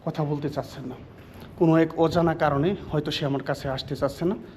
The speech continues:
তো আমি এখন এখান থেকে চলে যাব। সবাই ভালো থাকেন, সুস্থ থাকেন। আজকের ভিডিওটি আমি জিনের ভয় না, পুলিশের ভয় নিয়ে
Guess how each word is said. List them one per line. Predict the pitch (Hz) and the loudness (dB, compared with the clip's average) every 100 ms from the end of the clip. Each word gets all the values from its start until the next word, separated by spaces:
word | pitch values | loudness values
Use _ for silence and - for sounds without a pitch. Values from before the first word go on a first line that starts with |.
| - - - - - - - - - - - - - - | -20 -20 -20 -20 -20 -20 -20 -20 -20 -20 -20 -20 -20 -4
তো | 165 | 0
আমি | 165 165 | 2 2
এখন | 175 165 - 151 | 2 0 -2 -6
এখান | 151 160 147 | -4 -2 -4
থেকে | 143 156 - - | -4 -4 -4 -2
চলে | 170 165 | 2 2
যাব। | 156 143 170 - - - - - - | 2 -4 -8 -14 -20 -20 -20 -20 -4
সবাই | 165 147 143 | 0 2 2
ভালো | 147 151 | 0 -2
থাকেন, | 156 165 - | -6 -8 -6
সুস্থ | - 143 156 | -8 -8 -6
থাকেন। | 170 202 - - - - - - - | -4 -6 -8 -16 -20 -20 -20 -4 0
আজকের | 170 - 165 147 | 0 2 0 2
ভিডিওটি | 151 185 156 139 | 0 0 2 2
আমি | 135 202 - - - - - - - - 135 | 2 0 -4 -14 -18 -18 -18 -18 -12 -8 2
জিনের | 175 190 190 | 6 6 4
ভয় | 147 156 | 0 0
না, | 165 | -2
পুলিশের | 170 160 185 156 | 0 2 2 4
ভয় | 147 156 | 4 6
নিয়ে | 156 | 6